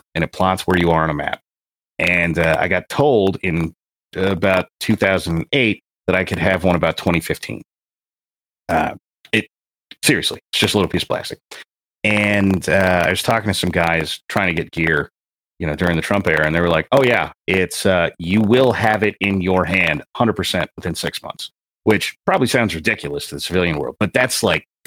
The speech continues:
instant as far as the military is concerned. Um,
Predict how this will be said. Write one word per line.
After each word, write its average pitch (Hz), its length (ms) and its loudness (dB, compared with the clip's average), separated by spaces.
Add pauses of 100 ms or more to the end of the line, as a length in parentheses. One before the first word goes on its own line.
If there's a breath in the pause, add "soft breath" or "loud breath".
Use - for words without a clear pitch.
(440)
instant 139 580 2 (220)
as - 100 2
far 131 220 2
as - 160 0
the 123 80 -4
military 104 440 0
is - 100 0
concerned. - 800 -4 (640 loud breath)
Um, 90 500 0